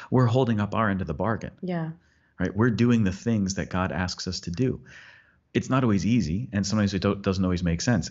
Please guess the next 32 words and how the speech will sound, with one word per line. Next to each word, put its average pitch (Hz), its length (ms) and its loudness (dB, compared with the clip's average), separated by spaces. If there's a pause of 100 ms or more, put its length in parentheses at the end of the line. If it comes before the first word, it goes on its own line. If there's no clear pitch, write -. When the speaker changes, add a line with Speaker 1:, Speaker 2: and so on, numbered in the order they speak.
Speaker 1:
And 104 140 4
when 104 120 6
we 101 100 4
get 123 320 2
into 127 180 0
the 98 160 -2
idea 90 300 0
of, 85 160 -4
of 90 260 -6
obligation, 90 760 -2
especially - 380 0
understood 92 380 0
in 82 100 0
a 78 40 0
modern 82 440 0
sense. - 420 -6 (340)
Speaker 2:
Right. 190 340 4
It's, 202 380 0
it's 196 220 -4
terrible 196 380 -2
because 170 280 -6
the 175 60 -2
amount 175 180 0
of 175 60 -4
conversations 165 480 -4
that 156 160 -2
I've 160 40 -4
had 151 140 -2
with 151 120 -6
people 160 240 -4
who 156 160 -4
are 147 180 -2